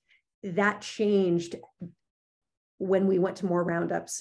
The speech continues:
and we, we started getting bolder in questioning the Bureau of Land Management. And there was really a tipping point at the roundup of Anakie in twenty twenty-one,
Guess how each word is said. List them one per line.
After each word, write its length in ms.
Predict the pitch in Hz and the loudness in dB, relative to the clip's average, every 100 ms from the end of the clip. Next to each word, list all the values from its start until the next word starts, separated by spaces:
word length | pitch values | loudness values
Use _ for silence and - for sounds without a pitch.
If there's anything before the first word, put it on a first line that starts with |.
| - | -4
and 140 | 190 | -2
we, 180 | 185 170 175 | -2 -4 -4
we 260 | 185 262 | -4 -4
started 540 | - - 185 185 175 160 | -4 -2 0 0 -2 -2
getting 260 | 190 180 | -2 0
bolder 360 | 175 175 180 175 | 0 2 2 -2
in 180 | 175 170 | -4 -4
questioning 600 | 180 170 - 175 170 165 | -6 -6 -6 -2 -2 -4
the 80 | 170 | -2
Bureau 260 | 185 170 | 0 0
of 100 | 175 | -2
Land 180 | 185 170 | -4 -2
Management. 560 | 175 170 170 175 - - _ - | -2 -2 -4 -6 -6 -10 _ -2
And 100 | 208 | 4
there 100 | 214 | 6
was 140 | 214 | 4
really 260 | 233 269 226 | 2 0 0
a 20 | |
tipping 400 | - 214 208 196 | -2 -4 -4 -4
point 400 | - 180 175 170 | -4 -2 0 -2
at 120 | 175 175 | -4 -2
the 80 | |
roundup 340 | 175 175 170 185 | 0 0 0 -2
of 120 | 180 | -2
Anakie 520 | 170 170 170 160 151 | 0 -2 -4 -6 -6
in 100 | 147 | -6
twenty 320 | 170 180 170 | -6 -2 -2
twenty-one, 640 | 170 175 170 170 175 175 | -2 -2 -2 -2 -4 -6